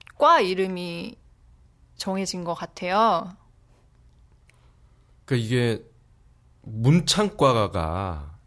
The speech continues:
Speaker 1: 네.
Speaker 2: 기존에 뭐 종합대학에도 마-, 많지는 않지만
Speaker 1: 네.
Speaker 2: 덜어 있잖아요. 근데 아무래도 여기는 수능도 안 보고 쉽게 들어가서 자기가 배우고 싶은 걸 배울 수 있으니까
Speaker 1: 네.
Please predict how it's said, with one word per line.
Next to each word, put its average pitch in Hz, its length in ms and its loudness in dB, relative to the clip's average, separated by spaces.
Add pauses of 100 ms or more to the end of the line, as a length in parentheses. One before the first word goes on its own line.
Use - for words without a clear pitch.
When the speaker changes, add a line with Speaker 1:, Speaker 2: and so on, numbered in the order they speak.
Speaker 1:
네. 190 100 -4
Speaker 2:
기존에 120 600 2 (220)
뭐 92 520 -6
종합대학에도 117 1120 0 (680)
마-, 92 340 -4
많지는 135 460 4
않지만 110 720 0
Speaker 1:
네. 180 420 -6
Speaker 2:
덜어 139 240 6
있잖아요. 101 640 0 (640)
근데 123 120 -2
아무래도 131 680 2 (100)
여기는 127 300 2
수능도 202 460 2
안 104 180 0
보고 127 500 -2 (640)
쉽게 - 420 -2
들어가서 135 680 2 (500)
자기가 127 400 2 (300)
배우고 147 300 4
싶은 156 320 -2
걸 139 340 2
배울 151 280 4
수 147 80 -2
있으니까 110 840 0
Speaker 1:
네. 185 380 -4